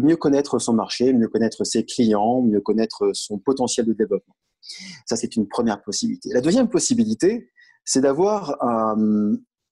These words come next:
une orientation qui est beaucoup plus altruiste, euh, mais qui, à la fin, euh, permet d'avoir le plus gros rendement, à mon sens. C'est de faire une enquête sur un univers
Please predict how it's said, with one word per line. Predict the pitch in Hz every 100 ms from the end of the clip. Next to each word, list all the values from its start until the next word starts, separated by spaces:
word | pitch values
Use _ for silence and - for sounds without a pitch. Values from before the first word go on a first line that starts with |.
| - 262 -
une | 131 131
orientation | 131 139 135 135 190
qui | 151
est |
beaucoup | 127 120
plus | - 147
altruiste, | 131 123 - 123 - - - _ - - - 226
euh, | 202 202 -
mais | 254 277 294 - -
qui, | - 143 135 -
à | -
la | 170 165
fin, | - 135 143 202 _ _ -
euh, | 107 98 95 98
permet | - 131 160
d'avoir | 180 131 123 156 185 175 143
le | - 123 123 120
plus | 135
gros | 143 170
rendement, | 131 123 143 160
à | 135
mon | 131 127
sens. | 117 - 80 - - 185
C'est | - 131
de |
faire | - 226
une | 214
enquête | 139 117 117 208 - - _ _ _ _ _ _ _ _
sur | - - 208
un | 214
univers | 196 160 123 117 156